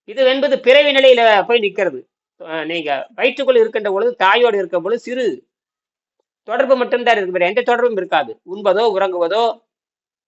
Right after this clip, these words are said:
மலம் கழிப்பதோ, இதெல்லாம் பொதுநிலையா இருக்கும், நியூட்ரலா இருக்கும்.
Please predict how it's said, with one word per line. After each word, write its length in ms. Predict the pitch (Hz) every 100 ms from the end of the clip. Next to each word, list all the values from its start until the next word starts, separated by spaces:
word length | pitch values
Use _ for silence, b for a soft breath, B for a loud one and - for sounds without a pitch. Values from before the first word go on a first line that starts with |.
| _ _ _ _ _ _
மலம் 300 | 170 220 208
கழிப்பதோ, 320 | 196 175 180
இதெல்லாம் 360 | 240 214 247 -
பொதுநிலையா 460 | 233 269 254 226 202
இருக்கும், 280 | 151 131 - _ _ _ _ -
நியூட்ரலா 400 | 247 - 240 208
இருக்கும். 280 | 143 117